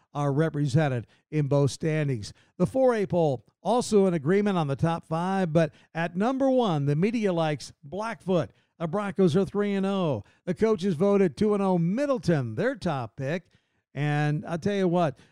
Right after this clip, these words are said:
while they're not number one, the Vikings and Broncos are number two, followed by Skyline, Valley View,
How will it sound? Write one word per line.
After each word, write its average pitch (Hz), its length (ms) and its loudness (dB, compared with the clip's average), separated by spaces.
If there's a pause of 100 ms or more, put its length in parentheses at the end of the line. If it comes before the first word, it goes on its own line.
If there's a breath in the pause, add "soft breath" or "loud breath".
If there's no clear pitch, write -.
(140 soft breath)
while 147 160 -2
they're 151 100 0
not 190 240 -2
number 190 200 2
one, 196 180 4
the 170 80 4
Vikings 170 440 -2
and 156 120 0
Broncos 175 420 0
are 160 120 2
number 170 280 0
two, 180 360 4
followed 160 420 0
by 156 260 0
Skyline, 202 800 -4
Valley 175 460 0
View, 165 260 6